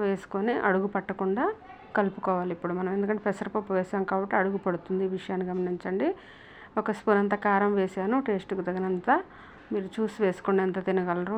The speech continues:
ఈ, ఈ కారం అయితే. మరి ప్రతి ఒక్కరు కూడా వీడియో తప్పక చెక్ చేయండి. నాకు మీరు చేయవలసిన పెద్ద సహాయం వల్ల ఒక్కటేనండి. నా వీడియో చూడండి, లైక్ ఇవ్వండి, షేర్ చేయండి, సబ్స్క్రైబ్ చేసుకోండి.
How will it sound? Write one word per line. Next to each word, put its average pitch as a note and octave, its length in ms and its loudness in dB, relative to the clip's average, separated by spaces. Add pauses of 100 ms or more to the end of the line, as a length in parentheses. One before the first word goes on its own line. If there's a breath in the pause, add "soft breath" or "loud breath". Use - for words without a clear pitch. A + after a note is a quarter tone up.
(120)
ఈ, - 20 2 (380)
ఈ F3+ 40 0 (200)
కారం F#3 280 4
అయితే. F3+ 220 0 (1000 loud breath)
మరి G3 180 -4
ప్రతి G3+ 260 0
ఒక్కరు G#3 240 0 (100)
కూడా G3 140 4 (100)
వీడియో F#3+ 180 4 (100)
తప్పక F#3+ 300 -4 (600)
చెక్ G#3+ 240 -4
చేయండి. G3 360 4 (100)
నాకు G3 240 0
మీరు F#3+ 200 0
చేయవలసిన G#3 400 4 (100)
పెద్ద F#3 160 0 (120)
సహాయం G3 340 -2
వల్ల G3 160 0 (100)
ఒక్కటేనండి. G3 600 0 (500 loud breath)
నా F#3+ 80 0 (100)
వీడియో G#3 240 6 (140)
చూడండి, G3+ 440 2 (100)
లైక్ F#3 240 0
ఇవ్వండి, G#3 280 2
షేర్ F#3+ 240 2
చేయండి, G#3 260 2
సబ్స్క్రైబ్ G3 440 -2
చేసుకోండి. F3+ 480 -2